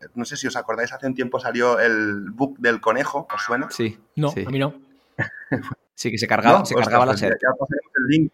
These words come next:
Speaker 1: y creo que en la documentación es interesante, que Álvaro Peña, ah, lo comentó, que en la lista ponía,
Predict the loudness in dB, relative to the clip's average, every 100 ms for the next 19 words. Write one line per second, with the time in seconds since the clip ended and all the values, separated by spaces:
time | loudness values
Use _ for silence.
0 | _ _ -4 2 4 2 2 2 4 2
1 | 2 0 0 -2 0 -2 -2 -6 -6 -4
2 | -2 -2 -6 _ _ _ _ -6 -4 -2
3 | -2 0 2 2 2 0 2 0 -2 0
4 | 0 2 0 0 0 0 2 0 -2 _
5 | _ _ _ _ _ _ -6 -4 0 0
6 | 0 0 0 0 2 2 2 4 4 4
7 | 0